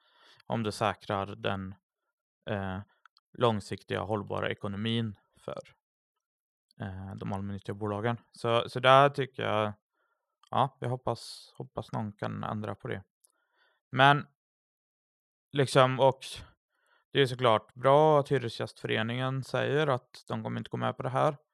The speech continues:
Så vi kanske får fem procent eller sex procent hyreshöjning. Och det är såklart, eh, bättre. Jag får hellre, personligen, så liksom, vad skulle det bli då? Men det blir,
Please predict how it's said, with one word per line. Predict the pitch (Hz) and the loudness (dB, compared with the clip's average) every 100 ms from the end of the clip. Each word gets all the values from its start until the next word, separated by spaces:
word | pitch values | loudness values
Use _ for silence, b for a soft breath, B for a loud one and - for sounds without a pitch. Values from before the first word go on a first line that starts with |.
| _ _ _ _ _ _ | _ _ _ _ _ _
Så | - | -4
vi | 120 | 0
kanske | 117 110 | 0 -2
får | 110 117 107 | -2 -2 0
fem | 120 120 120 | 0 0 -2
procent | 131 131 135 139 135 | -4 -2 -2 -4 -8
eller | 117 | -10
sex | 117 117 - | -8 -8 -10
procent | - 113 120 123 - - _ _ _ _ _ _ | -10 -6 -4 -6 -10 -20 _ _ _ _ _ _
hyreshöjning. | 135 123 127 120 127 135 | -2 0 2 2 0 -2
Och | 123 | 2
det | 131 | 4
är | |
såklart, | 123 131 117 - - | 4 2 2 0 -6
eh, | 110 107 107 104 | 0 2 0 0
bättre. | 104 98 - - 143 - _ _ _ _ _ _ _ _ - | -2 -4 -6 -6 -6 -6 _ _ _ _ _ _ _ _ -4
Jag | 117 110 104 104 113 131 127 | 0 2 4 2 0 -6 -8
får | - | -2
hellre, | 110 110 98 110 117 120 117 _ _ _ _ _ _ _ _ _ _ | 0 -2 -2 0 0 0 -6 _ _ _ _ _ _ _ _ _ _
personligen, | - 110 110 104 117 120 123 | -8 -4 -2 0 0 -2 -6
så | 135 120 | -8 -6
liksom, | 117 - 117 | -8 -8 -6
vad | 117 | -6
skulle | - 120 | -6 -8
det | |
bli | 117 120 | -6 -4
då? | 120 120 _ | -4 -6 _
Men | 123 120 | -12 -10
det | 113 | -6
blir, | 117 107 | -6 -6